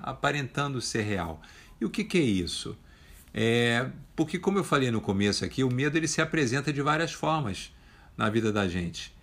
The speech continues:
E, na grande maioria das vezes, a gente apenas reage a esse medo.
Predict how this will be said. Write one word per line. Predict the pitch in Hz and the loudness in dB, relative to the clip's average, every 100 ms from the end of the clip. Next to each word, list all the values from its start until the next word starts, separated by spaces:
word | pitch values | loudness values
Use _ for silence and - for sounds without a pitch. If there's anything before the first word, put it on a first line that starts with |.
| - - - | -20 -18 -2
E, | 160 | 0
na | 160 160 143 147 170 | 0 -2 -2 2 2
grande | 139 156 202 214 175 | 2 2 2 0 2
maioria | 156 147 123 139 147 | 2 2 2 2 2
das | 123 104 | 2 0
vezes, | 87 120 151 127 101 | 0 0 2 0 0
a | 123 | 0
gente | 117 110 139 - | 0 -2 -4 -2
apenas | 123 - 123 123 131 123 - - - - | -2 0 -2 0 -2 -6 -10 -20 -20 -20
reage | - 117 117 113 117 95 87 85 80 - - - - | -4 0 4 4 4 0 -4 -6 -8 -20 -20 -20 -8
a | 104 | 0
esse | 104 104 - | 0 0 -2
medo. | 101 95 85 82 | 0 0 -2 -8